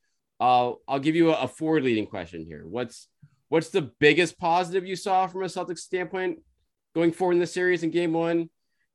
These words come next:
And on the other side of that, you can start either way. And what's, like, the biggest red flag or concern you have just coming out of this game,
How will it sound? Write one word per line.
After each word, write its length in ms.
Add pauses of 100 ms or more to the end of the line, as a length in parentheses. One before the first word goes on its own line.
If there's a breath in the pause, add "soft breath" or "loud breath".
(160)
And 720
on 80
the 60
other 100
side 140
of 60
that, 200
you 40
can 80
start 200
either 160
way. 180
And 100
what's, 200
like, 100
the 80
biggest 400
red 240
flag 380
or 80
concern 480
you 80
have 360 (160)
just 160
coming 220
out 140
of 80
this 160
game, 440